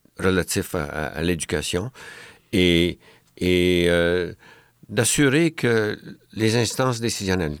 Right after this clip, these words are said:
notamment le gouvernement provincial, soient en position de redevabilité par rapport aux décisions un petit peu particulières qu'ils prennent, et,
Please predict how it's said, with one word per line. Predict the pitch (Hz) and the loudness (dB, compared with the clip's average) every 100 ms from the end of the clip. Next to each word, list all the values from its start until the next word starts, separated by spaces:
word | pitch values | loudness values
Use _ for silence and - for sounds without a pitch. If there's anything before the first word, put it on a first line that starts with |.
| 101 | -6
notamment | 87 98 101 98 117 | -2 -2 0 0 2
le | 117 90 | 2 0
gouvernement | 82 87 87 90 | -2 -2 -2 -4
provincial, | - 78 76 90 | -4 -6 -6 -4
soient | 92 - 107 117 | -4 -2 -2 -2
en | 101 87 | -4 -4
position | 82 104 82 85 104 | -4 -4 -2 -2 -2
de | 95 | -2
redevabilité | 80 123 123 104 92 82 73 - - - - - - - | -2 -2 -2 -2 -2 -4 -6 -10 -10 -12 -20 -20 -20 -6
par | - | -2
rapport | 85 80 92 90 | 0 -2 -2 -2
aux | 80 | -2
décisions | 76 85 - 82 92 87 | -4 -4 -4 -2 0 0
un | 78 | 0
petit | - - | -4 -10
peu | - 127 | -6 -6
particulières | - 92 - - 82 73 80 80 | -4 -6 -6 -8 -6 -4 -4 -6
qu'ils | - | -8
prennent, | 76 82 107 - - - - - - | -4 -2 -2 -8 -20 -20 -20 -18 -4
et, | 87 82 80 76 | 0 2 2 -2